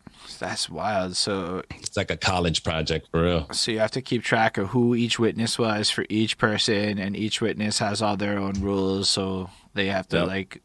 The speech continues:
Speaker 1: go four hours swapping in and out, et cetera, making sure
Speaker 2: Yep.
Speaker 1: that it's legit. They can't benefit from it. You have to now logistically do all this. This was all streamed.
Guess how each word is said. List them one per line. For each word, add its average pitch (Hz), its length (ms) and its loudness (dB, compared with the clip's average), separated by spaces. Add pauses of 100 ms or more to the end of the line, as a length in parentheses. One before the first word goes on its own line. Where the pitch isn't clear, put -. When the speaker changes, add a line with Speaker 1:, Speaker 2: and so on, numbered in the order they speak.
Speaker 1:
go 98 220 -4
four 101 260 -4
hours 98 500 0
swapping 95 560 0
in 95 120 0
and 95 120 -2
out, 92 260 0
et 87 120 -8
cetera, 92 540 0 (440)
making 95 320 -2
sure 101 240 2
Speaker 2:
Yep. 78 140 2
Speaker 1:
that 92 160 -2
it's 90 200 -2
legit. 107 540 2
They 101 180 -2
can't 98 300 0
benefit 95 460 -2
from 92 240 0
it. 90 180 -4
You 101 200 2
have 113 140 6
to - 100 0
now 101 220 4
logistically 95 720 0
do 101 180 2
all 98 140 2
this. 98 220 0
This - 220 0
was 117 160 4
all 110 160 10
streamed. 110 640 4